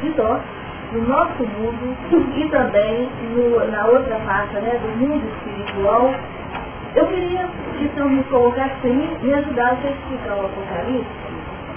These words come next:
aliás, que eu entendesse ele, dentro desse mundo do espírito, tanto encarnado como desencarnado. Então, o Apocalipse está acontecendo nesse mundo.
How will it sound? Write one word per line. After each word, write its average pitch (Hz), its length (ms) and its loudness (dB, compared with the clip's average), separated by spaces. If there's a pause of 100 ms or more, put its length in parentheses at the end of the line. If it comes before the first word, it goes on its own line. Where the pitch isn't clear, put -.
aliás, 180 240 -2 (100)
que 240 80 0
eu 254 80 4
entendesse 190 480 -2 (160)
ele, - 360 4 (300)
dentro 302 260 6
desse 285 320 0
mundo 262 480 2 (720)
do 339 120 0
espírito, 185 800 -4 (240)
tanto 339 280 -2
encarnado 240 640 -2 (160)
como 247 440 2 (200)
desencarnado. 240 1000 2 (440)
Então, 302 320 6
o 285 60 4
Apocalipse 269 600 0
está 269 140 -2
acontecendo 254 840 0
nesse 311 340 -4
mundo. 220 480 -4